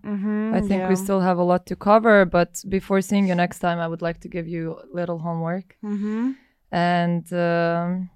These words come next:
Speaker 2: what I noted down, I think at the moment what you're having, this anxiety that keeps coming back, is, um, you're suffering a bit from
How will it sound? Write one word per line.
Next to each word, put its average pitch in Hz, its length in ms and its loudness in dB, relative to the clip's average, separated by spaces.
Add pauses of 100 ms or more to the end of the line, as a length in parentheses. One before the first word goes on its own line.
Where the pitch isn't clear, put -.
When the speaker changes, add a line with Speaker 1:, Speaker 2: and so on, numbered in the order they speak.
(180)
Speaker 2:
what 180 180 -2
I 180 60 2
noted 180 460 0
down, 190 460 4
I 180 120 -2
think 180 500 -4
at 180 140 -4
the 185 80 -4
moment 185 560 2
what 175 160 -4
you're 175 140 -2
having, 165 360 -2
this 165 220 -4
anxiety 170 540 -2
that 165 200 -4
keeps 175 220 -8
coming 165 360 -2
back, 165 420 -2
is, 165 480 -4 (920)
um, 165 720 0 (100)
you're 180 180 -2
suffering 175 600 -2
a 165 40 -2
bit - 580 -6
from 165 520 -2